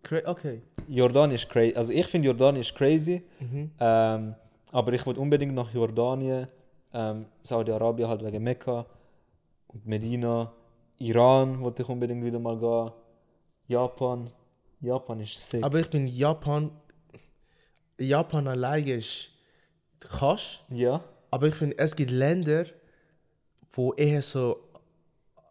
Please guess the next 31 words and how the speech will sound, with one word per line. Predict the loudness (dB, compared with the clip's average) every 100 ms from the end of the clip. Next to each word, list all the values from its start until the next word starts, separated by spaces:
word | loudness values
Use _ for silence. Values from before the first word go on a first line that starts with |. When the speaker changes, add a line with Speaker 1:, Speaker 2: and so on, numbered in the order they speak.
| _ _ _ _ -12
Speaker 1:
als | -6 -4
eine | -6
Gruppe | -4 -4 -4 -6
würdest | -4 -4 -6 -10
viel | -14 -8 -6
mehr | -4 -6
geniessen. | -8 -10 -8 -10 -14 _ _ _ _ _ _ _ _ _ _ _ 0
Speaker 2:
Ah, | 4 4
du | 4
bist | 2
Speaker 1:
Oder | 4
Speaker 2:
so | 4 4
Speaker 1:
so | 2 -6 0
z-, | 0 0 -4
mindestens | -2 0 0 0 -2 -4 -4 -6
das | -6 -6
Zweite. | -2 -2 -2 -4 -14 -18 _ _ -2
Speaker 2:
Also, | 2 4 4 2 -2 -2
es, | -2 2
okay, | 0 2 0 0 -4 -4
so | 0
Länder, | 6 6 6 4 4
wo | 2
man | 2
eigentlich | 0 -2 -2
schon | 2 2
sollte | 2 0
als | -2
Gruppe | -2 -2 -2 -4
hingehen. | -4 -6 -8 _ _ _ _ _ _ -12
Speaker 1:
Ja. | -2 0 0 -4